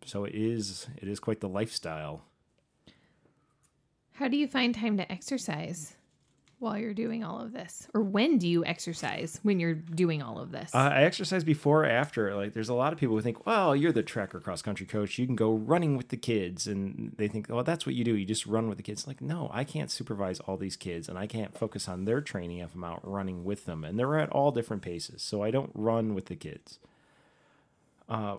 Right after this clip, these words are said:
Speaker 1: with track, I usually put on weight during the season because it's a lot of standing there and timing kids.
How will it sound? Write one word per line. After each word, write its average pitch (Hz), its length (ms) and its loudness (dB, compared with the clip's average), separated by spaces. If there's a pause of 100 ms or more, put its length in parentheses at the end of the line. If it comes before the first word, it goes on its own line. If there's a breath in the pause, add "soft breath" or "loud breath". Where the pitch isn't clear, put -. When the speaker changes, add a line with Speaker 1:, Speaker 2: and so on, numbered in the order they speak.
Speaker 1:
with 117 240 -2
track, 165 580 0
I 113 80 0
usually 127 300 2
put - 340 2
on 127 360 4
weight 156 260 2
during 165 200 4
the 170 80 0
season 170 320 -2
because 120 200 -4
it's 110 120 -6
a 113 40 2
lot 113 140 4
of 104 80 0
standing 120 400 2
there 101 180 2
and 90 160 -8
timing 110 380 -2
kids. - 400 -12